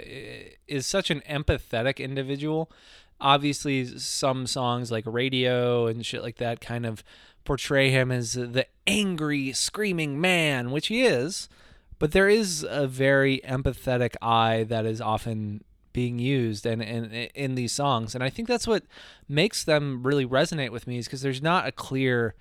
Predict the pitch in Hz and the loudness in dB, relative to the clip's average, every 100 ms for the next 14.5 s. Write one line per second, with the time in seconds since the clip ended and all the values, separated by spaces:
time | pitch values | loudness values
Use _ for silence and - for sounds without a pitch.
0 | _ _ - _ - 139 135 131 - - | _ _ -20 _ -14 0 4 4 2 -4
1 | 120 113 113 117 113 113 113 113 117 117 | -2 2 4 6 6 4 2 0 0 0
2 | 123 120 123 - 123 123 120 117 117 - | 0 0 -2 -6 -4 -2 0 0 -2 -4
3 | - - 127 117 104 104 - _ _ 120 | -14 -14 -8 -6 -6 -6 -10 _ _ 0
4 | 120 120 117 113 113 113 113 107 117 120 | 2 2 2 4 2 -2 -2 -2 -2 -2
5 | 117 - 120 110 117 117 131 117 110 113 | -4 -4 -4 -4 -6 -6 -2 -2 0 0
6 | - 110 110 110 110 98 104 117 - 113 | -2 -4 -2 -4 -6 -6 -6 -6 -6 -2
7 | 117 123 117 110 - 120 - 113 110 110 | -2 -4 -6 -6 -8 -10 -8 -4 -2 -2
8 | 107 - - - - - - 180 240 247 | -4 -8 -20 -20 -20 -16 -2 2 2 0
9 | - 240 226 220 214 190 156 156 - 202 | -2 -2 -2 0 2 2 2 0 2 2
10 | 185 175 156 165 156 143 147 143 131 147 | 4 4 2 -2 -4 -4 -2 -2 0 2
11 | 135 - 123 120 151 123 - 143 135 - | 0 0 -2 -2 -4 -6 -2 -2 -2 -4
12 | 127 123 135 - 175 156 139 175 170 131 | -6 -4 -4 -2 -2 0 -2 2 2 0
13 | - 208 151 143 127 143 175 - 127 127 | 0 0 2 0 0 2 2 2 0 2
14 | 120 123 123 113 | 2 2 0 -4